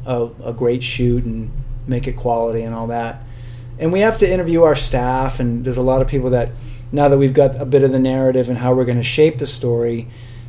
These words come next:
now we wanna sit down with the principal people and some of the performers and get their take on their participation or what they thought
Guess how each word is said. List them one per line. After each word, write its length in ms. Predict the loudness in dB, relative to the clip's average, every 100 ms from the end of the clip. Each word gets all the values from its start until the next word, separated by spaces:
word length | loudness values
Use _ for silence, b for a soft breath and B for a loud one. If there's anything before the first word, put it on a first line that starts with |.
| -10
now 280 | -2 2 6
we 120 | 6
wanna 260 | 4 2 -2
sit 240 | -2 -4
down 480 | -2 -2 -2 -4 -4
with 200 | -4 -4
the 60 | -6
principal 480 | -4 -4 -2 -4 -4
people 420 | -6 -6 -4 -4
and 180 | -4 -4
some 160 | -2
of 60 | -2
the 60 |
performers 840 | -2 -6 -4 0 0 0 -4 -10 -12 -14 -16 -16 -16 -16 -14 -12 -6 0
and 100 | 2
get 160 | 2
their 120 | 2
take 420 | 0 -2 -4 -8 -16 -10
on 380 | -10 -8 -10 -10 -12 -2
their 160 | 0
participation 880 | 0 -2 -4 -6 -6 -4 -4 -4 -6
or 80 | -4
what 180 | -4 -4
they 120 | -4
thought 340 | -4 -6 -6